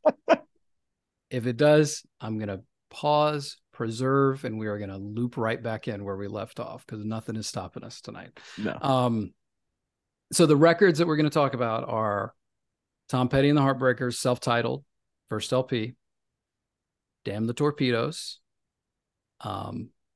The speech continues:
Speaker 1: Full Moon Fever, which is a Tom Petty record, not a Tom Petty and the Heartbreakers record, although the Heartbreakers are all over the fucking thing.
Speaker 2: All
Speaker 1: As
Speaker 2: over that thing.
Speaker 1: Yeah. Um, Wildflowers, the She's the One soundtrack,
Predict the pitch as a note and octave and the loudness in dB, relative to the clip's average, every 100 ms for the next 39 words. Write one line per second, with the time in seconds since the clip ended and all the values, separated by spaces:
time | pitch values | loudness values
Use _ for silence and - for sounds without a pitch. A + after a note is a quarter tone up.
0 | _ _ - B2 B2+ C3 C3+ C3+ D3+ C#3 | _ _ -4 0 4 6 4 4 4 4
1 | A2+ G#2+ D3 _ _ _ _ - A#2 - | 4 -2 -4 _ _ _ _ -8 -6 -4
2 | A2 A2 G#2 - B2 A2 - F3 E3 D3 | -2 -4 -6 -6 -4 -4 -2 2 4 4
3 | B2+ A#2+ G#2+ - G#2+ A2 A#2+ G#2+ G#2+ - | 2 -2 -6 -4 -6 -6 -6 -4 -4 -4
4 | A2 A2 G#2 G2+ G2+ A#2 A#2+ A2 - G#2+ | -6 -4 -6 -6 -4 -2 -2 -6 -8 -8
5 | G#2 G2+ - G#2 G2+ G2 G#2 G2 G2+ A2+ | -6 -8 -8 -8 -8 -6 -6 -6 -6 -6
6 | A2 G#2+ G#2+ G2+ A2 G#2+ G#2 A2+ A2 F#2+ | -6 -10 -10 -8 -8 -6 -4 -4 -6 -10
7 | - G#2+ A#2+ G#2+ F#2+ B2+ - - A2+ C3 | -12 -12 -12 -10 -10 -12 -16 -12 -4 -2
8 | A#2+ A2 C#3 C#3+ A2 F2+ C#2 - - B2 | -2 0 2 2 -2 -6 -10 -12 -12 -10
9 | A2+ F#2+ G#2 _ _ _ _ - A2+ G#2 | -8 -8 -10 _ _ _ _ -8 -6 -4
10 | G2+ - _ - A#2+ A#2 A2+ A#2 G#2+ A2+ | -8 -10 _ -6 0 0 0 -2 0 -2
11 | E3 - - - _ _ _ _ _ _ | -4 -12 -16 -20 _ _ _ _ _ _
12 | _ _ _ - A2+ - D#3 D#3+ D3 C#3+ | _ _ _ -10 -4 -2 0 2 4 4
13 | D#3+ F#3 D3+ B2 A#2 B2 G2 G2+ | 6 4 2 0 0 -2 -2 -4